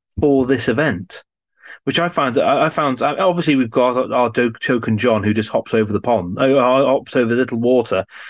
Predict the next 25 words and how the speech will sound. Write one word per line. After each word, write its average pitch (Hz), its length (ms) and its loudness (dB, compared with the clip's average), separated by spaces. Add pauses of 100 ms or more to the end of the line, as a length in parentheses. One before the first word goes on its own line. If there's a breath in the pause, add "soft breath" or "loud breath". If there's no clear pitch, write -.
(120)
but 175 80 2
when 208 80 6
you've 220 80 6
got 214 80 0
people 185 200 0
coming 160 240 2
from 143 200 -2
America 131 580 0
and 113 120 0
Australia 113 800 0 (480 loud breath)
purely 185 460 2
for 110 640 2 (400 soft breath)
a 110 80 -10 (100)
two 156 440 2
or 98 100 0
three 160 300 2
and 147 80 2
a 139 40 -2
bit 139 300 -2
day 131 400 2 (100)
event 113 600 -4 (580)
in 147 100 2
an 131 100 2
English 135 320 2
field, 104 540 -2